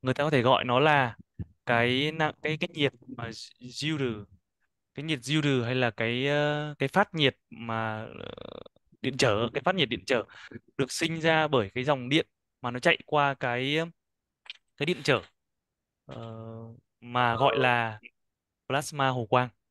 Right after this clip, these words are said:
Lòng vòng quá nhỉ? Thôi, nôm na nó, nó là như vậy. Thì mình thấy chỗ này nó, nó hơi đi, đi sâu về cái tính, tính vật lý, về hóa học á, nó cũng không liên quan lắm. Thì mình xin tiếp nha. Là phần, ờ, như cái hình mà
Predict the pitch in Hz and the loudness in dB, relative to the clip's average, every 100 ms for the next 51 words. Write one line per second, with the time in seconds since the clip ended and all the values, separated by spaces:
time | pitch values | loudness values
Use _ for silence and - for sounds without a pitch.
0 | _ _ _ _ 120 120 110 139 120 _ | _ _ _ _ -10 -8 -2 -2 -2 _
1 | _ _ _ _ _ _ _ _ _ _ | _ _ _ _ _ _ _ _ _ _
2 | _ _ _ _ _ _ _ _ _ _ | _ _ _ _ _ _ _ _ _ _
3 | _ _ _ _ _ _ _ - 156 147 | _ _ _ _ _ _ _ 0 2 4
4 | 160 156 147 139 127 135 135 156 151 135 | 4 4 2 2 0 0 0 0 -2 -2
5 | 139 120 135 127 170 180 131 139 147 156 | -6 -6 -8 -6 -4 -2 -2 -4 -2 -2
6 | 151 156 156 151 156 139 123 127 135 147 | -2 -6 -6 -6 -4 -4 -4 -4 -6 -8
7 | - - 170 190 190 - 143 160 - 151 | -14 -16 -14 -14 -14 -14 -14 -16 -12 -8
8 | 123 135 156 160 131 151 170 _ _ - | -4 -2 0 2 4 2 -2 _ _ -14
9 | 147 151 151 147 139 147 160 135 123 120 | -10 -6 -2 -2 0 -2 -2 -2 -2 -4
10 | 120 - - - 143 147 175 165 135 - | -8 -14 -20 -6 2 4 6 4 2 -6
11 | - - - - 135 - 135 131 131 127 | -16 -14 -14 -6 -2 2 2 2 2 2
12 | 127 127 _ 160 160 170 160 135 | 0 -6 _ -2 2 2 2 0